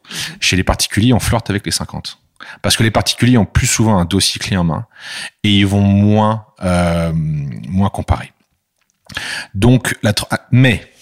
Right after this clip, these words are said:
Speaker 1: Mais la
Speaker 2: transfo
Speaker 1: facturation est pas la
Speaker 2: professionnelle,
Speaker 1: même.
Speaker 2: est,
Speaker 1: Ouais.
Speaker 2: le panier moyen est plus élevé parce que tu peux être plus facilement, euh, sur, euh, un contentieux, un, un, un
Speaker 1: Mm.
Speaker 2: contrat à signer, qu'alors un particulier peut avoir plus juste une petite consultation.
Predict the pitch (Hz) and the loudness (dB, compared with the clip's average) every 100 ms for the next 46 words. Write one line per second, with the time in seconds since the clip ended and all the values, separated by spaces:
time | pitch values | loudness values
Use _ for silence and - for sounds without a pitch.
0 | - - 107 - 104 151 147 113 101 - | -16 -4 -4 0 0 0 2 2 2 2
1 | 113 110 165 101 120 143 151 156 - - | 0 2 0 2 2 0 -2 -8 -8 -6
2 | 151 117 101 113 110 107 107 113 90 92 | -4 -2 0 2 4 4 4 2 0 -2
3 | 90 80 120 - - - - - - - | -4 -2 -6 -6 -12 -12 -14 -8 -4 -2
4 | - 104 - 101 - - 117 98 - 98 | 0 -2 -2 -4 -4 -4 0 0 0 0
5 | 101 98 87 76 - - - - 101 90 | 2 2 0 -2 -10 -8 -2 0 0 0
6 | 87 80 76 73 52 - - - 76 - | 0 0 0 -2 -6 -12 -12 -8 -6 -4
7 | 73 - 107 113 85 80 90 87 - - | -2 2 2 2 0 -2 -2 -2 -4 -4
8 | 98 - 95 90 87 82 76 - 98 135 | -4 -2 0 2 2 0 -2 -2 0 0
9 | - - - - - 107 107 104 - _ | -2 -10 -14 -14 -2 2 2 0 -6 _
10 | - 101 95 - 90 113 123 - 87 90 | -4 -2 -2 -2 0 2 2 0 -2 -2
11 | - - - - 101 - 87 95 - 92 | -4 -6 -6 -4 -4 -4 -4 -4 -2 -4
12 | - 80 - | -4 -6 -4